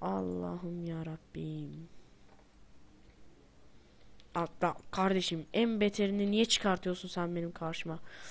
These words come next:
Gel, suda gel. Ha, ne oldu? Suda gelemiyorsun değil mi? Asiktir, asiktir. Nerede bu? Nerede bu? Öldürürüm böyle.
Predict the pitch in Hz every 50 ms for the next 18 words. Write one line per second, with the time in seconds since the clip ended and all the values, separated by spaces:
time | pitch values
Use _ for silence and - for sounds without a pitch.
0 | - - - - - - 208 214 - - - 196 214 214 196 180 175 - - -
1 | - - - - - - - - - - - - - - - - - - - 247
2 | 254 220 226 240 240 - - - - - - - 202 220 214 208 220 226 226 220
3 | 202 185 190 233 285 302 247 202 - - - - - - - - 196 - - -
4 | - - - - - - - - - - - - 196 190 185 185 190 196 202 180
5 | 196 233 - - - - - - 190 196 202 196 180 214 262 - - - - -
6 | - - - - - - - - - - - - - - - - - - - -
7 | - - - - - - - - - - - - - - - - - - - -
8 | - - - - - - - - - - - - - - - - - - - -
9 | - - - - - - - - - - - - - - 151 147 143 143 143 151
10 | 160 156 156 160 165 160 156 151 151 147 151 147 143 143 139 131 117 113 117